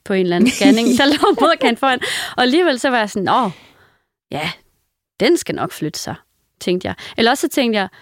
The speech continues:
Speaker 1: "Det kan også være, at jeg skal have et kejsersnit, og så bliver det også en helende oplevelse." Altså, jeg var vitterligt sådan, det var ikke, det, jeg var ikke så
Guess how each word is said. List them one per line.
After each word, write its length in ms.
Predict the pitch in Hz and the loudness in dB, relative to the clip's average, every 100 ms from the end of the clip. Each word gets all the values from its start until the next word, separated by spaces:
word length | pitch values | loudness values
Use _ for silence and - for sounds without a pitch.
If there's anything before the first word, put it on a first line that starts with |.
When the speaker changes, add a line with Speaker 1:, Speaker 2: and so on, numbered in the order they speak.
| _ _ | _ _
Speaker 1:
"Det 80 | 285 | -2
kan 60 | |
også 120 | 320 - | 0 0
være, 60 | 269 | -2
at 20 | |
jeg 80 | 262 | -2
skal 140 | 208 | -2
have 100 | 254 | -4
et 60 | 247 | -2
kejsersnit, 480 | 214 285 302 233 | -4 -2 -2 -2
og 80 | 214 | -2
så 100 | 262 | -2
bliver 160 | 302 294 | 0 0
det 80 | 214 | 0
også 260 | - 294 453 | -2 -2 0
en 40 | 302 | 0
helende 340 | 233 202 196 | 0 0 0
oplevelse." 420 | 185 190 196 - | -2 -2 -6 -4
Altså, 180 | 202 214 | -4 -2
jeg 100 | 214 | 0
var 120 | 233 | 0
vitterligt 440 | 254 269 240 190 - | 0 0 0 -2 -4
sådan, 220 | 208 175 | -4 -2
det 100 | 226 | -2
var 60 | 214 | 0
ikke, 180 | 226 - - _ - _ _ _ _ | -2 -4 -18 _ -20 _ _ _ _
det, 180 | 247 226 - _ - | -4 -4 -6 _ -4
jeg 120 | 233 | -2
var 200 | 220 240 | 0 0
ikke 240 | 214 190 - | 0 -2 -6
så 280 | - 214 | -2 -2